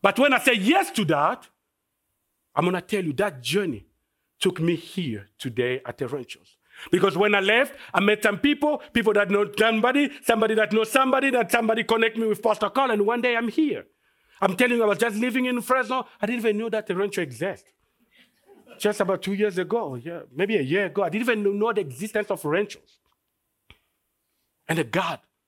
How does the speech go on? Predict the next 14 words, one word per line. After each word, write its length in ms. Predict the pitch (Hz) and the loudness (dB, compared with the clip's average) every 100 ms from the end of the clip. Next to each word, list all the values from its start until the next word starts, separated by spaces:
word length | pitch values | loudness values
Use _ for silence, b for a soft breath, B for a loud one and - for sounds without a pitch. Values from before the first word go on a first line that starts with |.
| _ _ - | _ _ -6
because 220 | 131 147 | -4 -2
I 40 | |
was 180 | 135 131 - | -4 -8 -10
able, 200 | 131 110 | -10 -6
God 280 | 147 156 | -4 -4
knew 200 | 143 151 | -4 -4
when 220 | 165 156 147 | -4 -4 -4
it 40 | |
was 140 | 135 | -6
the 80 | 131 | -8
perfect 480 | - - 147 135 - | -10 -10 -8 -10 -10
time 280 | 135 120 120 _ _ _ - | -14 -14 -14 _ _ _ -8
to 100 | 156 | -8
leave. 300 | 110 90 _ | -8 -14 _